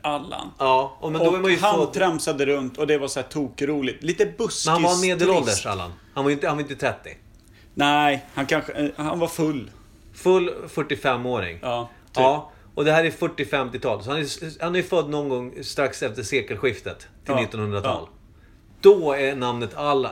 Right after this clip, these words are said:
Speaker 2: alltså det, det, jag vet inte. Allan känns för modernt. För, för,
Speaker 1: Nej,
Speaker 2: för
Speaker 1: nej, nej, nej.
Speaker 2: Du tror inte det?
Speaker 1: Nej, jag tror
Speaker 2: Du tror
Speaker 1: att
Speaker 2: att
Speaker 1: det
Speaker 2: många Allan krigar i första världskriget?
Speaker 1: Ja, det tror jag.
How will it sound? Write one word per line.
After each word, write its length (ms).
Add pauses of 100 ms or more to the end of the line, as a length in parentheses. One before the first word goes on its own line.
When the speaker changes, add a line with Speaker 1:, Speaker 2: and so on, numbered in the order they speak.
Speaker 2:
alltså 180
det, 140
det, 180
jag 180
vet 180
inte. 220 (300)
Allan 420
känns 360
för 120
modernt. 640
För, 200
för, 80
Speaker 1:
Nej, 320
Speaker 2:
för 420
Speaker 1:
nej, 280
nej, 180
nej. 280
Speaker 2:
Du 60
tror 140
inte 160
det? 240
Speaker 1:
Nej, 240
jag 140
tror 140
Speaker 2:
Du 60
tror 100
Speaker 1:
att 60
Speaker 2:
att 60
Speaker 1:
det 60
Speaker 2:
många 260
Allan 460
krigar 380
i 80
första 220
världskriget? 600 (220)
Speaker 1:
Ja, 300
det 60
tror 140
jag. 100